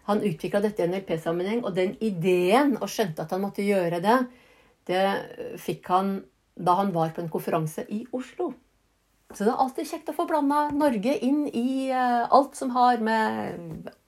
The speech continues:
alt mulig. Eh, nok om det.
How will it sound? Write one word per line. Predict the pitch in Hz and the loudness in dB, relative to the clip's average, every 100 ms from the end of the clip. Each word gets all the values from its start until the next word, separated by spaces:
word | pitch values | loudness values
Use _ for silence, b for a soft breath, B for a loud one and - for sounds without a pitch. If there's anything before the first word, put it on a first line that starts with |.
| _ - 233 | _ 4 4
alt | 247 - | 4 0
mulig. | 254 208 220 254 - _ _ b b b b b b b b b b b b b b _ _ _ _ _ _ _ _ _ - | 2 6 4 4 -2 _ _ b b b b b b b b b b b b b b _ _ _ _ _ _ _ _ _ 2
Eh, | 202 208 | 4 4
nok | 226 262 285 | 6 8 8
om | 269 | 8
det. | 208 | 8